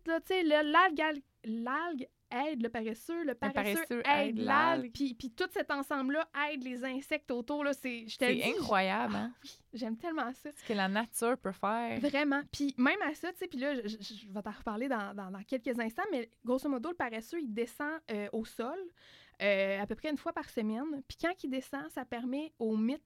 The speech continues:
Speaker 1: qui sont sur lui, ben, d'aller pondre leurs œufs. Euh,
Speaker 2: Ah.
Speaker 1: au sol. Puis, euh, en tout cas, après ça, peut-être, euh, d'aller se recacher, euh, dans le paresseux, mais en tout cas, c'est <laughs>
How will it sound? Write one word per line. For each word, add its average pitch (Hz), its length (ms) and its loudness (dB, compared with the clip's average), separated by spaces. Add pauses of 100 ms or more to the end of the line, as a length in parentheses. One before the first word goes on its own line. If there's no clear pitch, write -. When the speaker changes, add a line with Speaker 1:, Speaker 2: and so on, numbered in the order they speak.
(140)
Speaker 1:
qui 208 300 -8 (100)
sont 240 140 -4
sur 233 200 -6
lui, 240 280 -4
ben, 233 140 -2
d'aller 220 280 -2
pondre 262 300 0
leurs 220 360 0
œufs. 254 160 0 (800)
Euh, 208 880 -2
Speaker 2:
Ah. - 60 2
Speaker 1:
au 247 60 4
sol. 233 440 2 (280)
Puis, 202 280 -8
euh, 190 120 -6
en 190 40 -8
tout - 80 -18
cas, 214 80 -10
après 214 200 -14
ça, 226 100 -10
peut-être, 226 360 -8
euh, 202 60 -6
d'aller 196 200 -8
se 185 120 -12
recacher, 202 540 -8
euh, 190 60 -8
dans 208 100 -8
le 196 60 -8
paresseux, 190 400 -6
mais 226 80 0
en 202 60 -2
tout - 100 -2
cas, 214 180 0
c'est 202 140 0
<laughs> 339 800 10